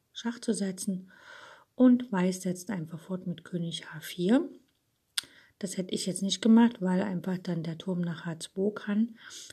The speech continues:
Aber Weiß möchte halt gerne, wenn ein Schach kommt von der Seite, mit G vier die Schachs quasi beenden. Wobei ich halt hier, ne,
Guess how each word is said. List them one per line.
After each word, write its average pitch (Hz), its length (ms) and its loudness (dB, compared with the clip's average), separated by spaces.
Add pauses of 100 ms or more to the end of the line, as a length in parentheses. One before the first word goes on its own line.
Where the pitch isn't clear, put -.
(100)
Aber 196 280 0
Weiß 165 260 -4
möchte 175 400 -2
halt 165 160 -8
gerne, 170 320 -4
wenn 160 140 -4
ein 156 120 -4
Schach - 300 -2
kommt 214 280 2
von 190 120 0
der 170 140 -2
Seite, 175 520 -4 (600)
mit 190 400 -4
G 180 260 4
vier 170 500 -2 (480)
die 170 140 -4
Schachs - 380 -6
quasi 156 560 -6 (180)
beenden. 175 720 -4 (380)
Wobei 165 340 -6
ich - 180 -10
halt 160 200 -10
hier, 156 260 -6 (840)
ne, 196 120 -6